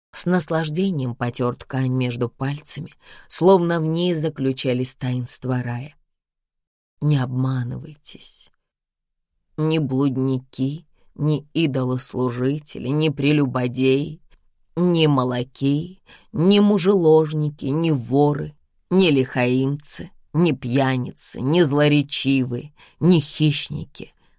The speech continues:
Царство Божие не наследуют». Он заворожённо слушал, полуприкрыв глаза и приоткрыв рот. «И такими были некоторые из вас, но омылись,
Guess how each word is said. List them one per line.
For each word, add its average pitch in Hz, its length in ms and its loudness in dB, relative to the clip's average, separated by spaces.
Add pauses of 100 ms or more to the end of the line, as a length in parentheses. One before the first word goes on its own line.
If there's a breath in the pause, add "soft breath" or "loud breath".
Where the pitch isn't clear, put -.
(120)
Царство 135 720 0
Божие 143 520 -4 (440)
не 190 200 8
наследуют». 135 920 -2 (1120)
Он 165 260 0
заворожённо 143 960 -4
слушал, - 760 -4 (420 soft breath)
полуприкрыв 139 880 4
глаза 127 540 0 (360)
и - 120 -6
приоткрыв 131 720 -6
рот. 123 420 -10 (1000)
«И 139 140 2
такими 143 640 -4
были 156 280 -2
некоторые 135 760 -4
из 127 180 -4
вас, 120 520 -10 (440)
но 165 280 2
омылись, 139 880 -6